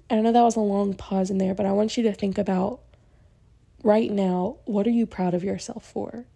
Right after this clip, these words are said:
What have you previously been proud of in your past life? What are accomplishments that you've made that you're proud of and that you can say,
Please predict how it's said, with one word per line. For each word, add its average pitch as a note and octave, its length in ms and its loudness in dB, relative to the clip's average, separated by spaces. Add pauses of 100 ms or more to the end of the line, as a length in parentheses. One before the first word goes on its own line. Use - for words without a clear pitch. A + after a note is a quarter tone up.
(140)
What A3+ 200 6
have A3+ 140 2
you G3+ 100 0
previously G3+ 600 -2
been F#3+ 180 -8
proud G3+ 260 -10
of B3+ 280 -8 (320)
in G3 100 -2
your F#3+ 120 0
past F#3+ 320 -10
life? C4 200 -6 (360)
What A#3 100 0
are B3 100 4
accomplishments G#3+ 840 -4
that - 220 -6
you've G#3 180 -2
made F#3 420 0 (1200)
that G#3+ 180 0
you're G#3+ 200 2
proud F#3+ 340 0
of G3+ 300 -2
and G3+ 160 0
that G3+ 200 -2
you G3+ 60 -6
can F#3+ 180 -10
say, F#3+ 500 0